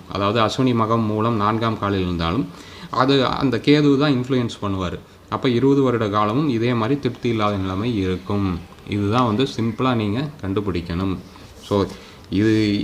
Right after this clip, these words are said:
இது, இந்த நான்காம் பாவம் வந்து என்னன்னா, சுற்றத்தார், நெய்பர்ஸ், நீங்க எங்க இருக்கிறீங்க, உங்களுடைய வீட்டு அமைப்பு, உங்களுடைய சூழ்நிலை,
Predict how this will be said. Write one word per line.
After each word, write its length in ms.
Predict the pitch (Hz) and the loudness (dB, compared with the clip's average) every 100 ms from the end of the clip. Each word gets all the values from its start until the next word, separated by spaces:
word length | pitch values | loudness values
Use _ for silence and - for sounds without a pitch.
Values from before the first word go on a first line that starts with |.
| - - - 95 | -4 -6 -8 -4
இது, 400 | 139 135 131 123 | 2 4 4 4
இந்த 520 | 123 123 123 117 110 104 | 2 2 2 2 0 0
நான்காம் 480 | 107 123 156 170 160 | 2 2 2 2 4
பாவம் 580 | 143 143 147 139 - - | 4 4 4 4 0 -6
வந்து 340 | 113 110 135 120 | -4 0 0 0
என்னன்னா, 420 | 110 131 - 147 | 0 -2 -2 -2
சுற்றத்தார், 680 | 117 120 151 147 143 110 104 | -2 -2 2 2 4 0 2
நெய்பர்ஸ், 440 | 117 127 113 - | 2 4 2 0
நீங்க 220 | 107 104 104 | -4 -2 0
எங்க 280 | 104 120 | 0 0
இருக்கிறீங்க, 520 | 120 110 110 104 101 120 | 2 0 -2 -2 -2 -2
உங்களுடைய 460 | 113 107 101 98 | -2 -2 -2 0
வீட்டு 300 | 110 120 120 | 0 0 -2
அமைப்பு, 520 | 95 104 101 - 117 - - - - 113 | -2 -2 -4 -6 -6 -6 -12 -20 -12 -4
உங்களுடைய 340 | 113 113 117 | 0 2 0
சூழ்நிலை, 640 | - 135 143 120 113 131 | 2 4 4 4 0 -2